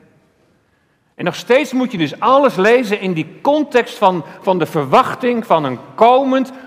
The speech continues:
aards koninkrijk met de Messias als koning. Ja, wij weten nu dat zij die koning zullen afwijzen. Dat daardoor het koninkrijk wordt uitgesteld. En dat het koninkrijk in die tussentijd iets van,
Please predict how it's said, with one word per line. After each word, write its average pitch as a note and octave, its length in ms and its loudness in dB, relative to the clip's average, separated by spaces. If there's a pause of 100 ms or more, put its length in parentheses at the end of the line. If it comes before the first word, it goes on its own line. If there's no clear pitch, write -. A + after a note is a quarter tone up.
(160)
aards A#3 480 0
koninkrijk G#3+ 720 2
met F#3 140 -2
de F3 80 -6
Messias F#3 720 -4 (220)
als D#3 220 -2
koning. E3 500 0 (1300)
Ja, A#2 120 -6
wij E3+ 220 2
weten D#3+ 360 -2
nu F#3 460 -2 (500)
dat C#3+ 140 -6
zij C#3+ 180 0
die C3+ 160 -4 (100)
koning F#3 460 0
zullen D3+ 240 -2
afwijzen. C#3+ 640 -2 (1120)
Dat C#3 160 -2
daardoor F3 340 4
het E3 140 -2
koninkrijk F#3 680 2
wordt D#3+ 220 -6
uitgesteld. E3 840 -2 (1900)
En D#3+ 140 -4
dat E3+ 140 4
het - 180 -6
koninkrijk G#3 580 2
in F#3+ 140 -4
die E3 220 -4
tussentijd F3 680 0
iets A3 280 -12
van, F3 300 -2